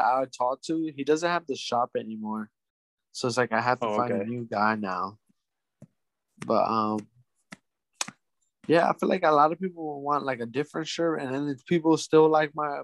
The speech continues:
Speaker 1: bo-, my C B shirt. So it's like, I kinda gotta make something work.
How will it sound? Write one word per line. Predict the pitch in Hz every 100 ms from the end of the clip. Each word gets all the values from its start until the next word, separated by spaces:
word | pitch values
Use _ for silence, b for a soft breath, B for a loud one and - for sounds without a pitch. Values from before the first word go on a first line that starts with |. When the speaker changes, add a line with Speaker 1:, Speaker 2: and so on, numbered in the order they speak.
| 131
Speaker 1:
bo-, | 123 139 143 147 139
my | 131 123 120 -
C | - - 147
B | 143 147
shirt. | - 151 143 131
So | 131
it's | 131
like, | 135 120 - _ _ _ _ _ _ _ _ _ _ _ - -
I | 113
kinda | - 127
gotta | 120 113
make | 113 117
something | - 117 113
work. | 104 113 120